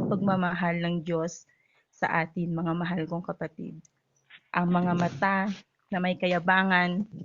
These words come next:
<clears throat> ay nagiging sanhi ng pag-aakalang ang isang tao ay higit sa iba.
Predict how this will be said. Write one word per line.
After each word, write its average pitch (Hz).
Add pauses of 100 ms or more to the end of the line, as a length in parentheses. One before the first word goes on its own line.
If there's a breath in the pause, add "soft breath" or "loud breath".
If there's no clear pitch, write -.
(400)
<clears throat> -
ay 226
nagiging 226
sanhi 220
ng 190
pag-aakalang 180
ang 190
isang 185
tao 185
ay 180
higit 190
sa -
iba. 165